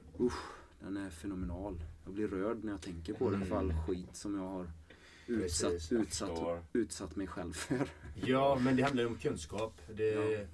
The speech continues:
Speaker 2: du hade ju inte kunskapen liksom jag, alltså, man hade inte den kunskapen, och då är, då vill, man vill ju så mycket, man vill ju bli hel, man vill ju bli frisk, och då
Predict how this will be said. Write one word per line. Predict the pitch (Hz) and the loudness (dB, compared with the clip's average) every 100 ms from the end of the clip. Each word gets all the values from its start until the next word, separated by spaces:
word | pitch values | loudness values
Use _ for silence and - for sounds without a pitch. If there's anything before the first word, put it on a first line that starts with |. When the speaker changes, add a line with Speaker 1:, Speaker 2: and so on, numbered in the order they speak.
| - - - | -16 -20 -4
Speaker 2:
du | 107 | 0
hade | 113 110 | 2 0
ju | |
inte | - | -4
kunskapen | - 107 80 85 95 | -4 -6 -4 -6 -4
liksom | 92 90 92 | -4 -6 -4
jag, | 90 | -2
alltså, | 101 98 80 | 0 -2 -6
man | 92 95 | -8 -6
hade | 92 | -6
inte | 92 101 | -6 -6
den | 87 | -6
kunskapen, | - 78 - - 80 87 90 | -6 -8 -8 -8 -8 -6 -6
och | 87 | -2
då | 95 | -2
är, | 98 - - - - - | -2 -6 -16 -20 -20 -20
då | - 101 | -4 2
vill, | 131 127 | 6 6
man | 107 113 | 6 4
vill | 147 110 | 4 4
ju | 110 | 2
så | 143 | 4
mycket, | 127 123 107 | 4 4 0
man | 107 107 | 0 2
vill | 131 107 | 2 2
ju | |
bli | 101 110 | 2 2
hel, | 110 110 117 110 | 4 6 6 4
man | 113 107 | 0 4
vill | 127 107 | 6 6
ju | 107 | 2
bli | 101 107 | 0 -2
frisk, | - 98 104 - | -2 -2 -2 -4
och | 107 | -2
då | 110 | -4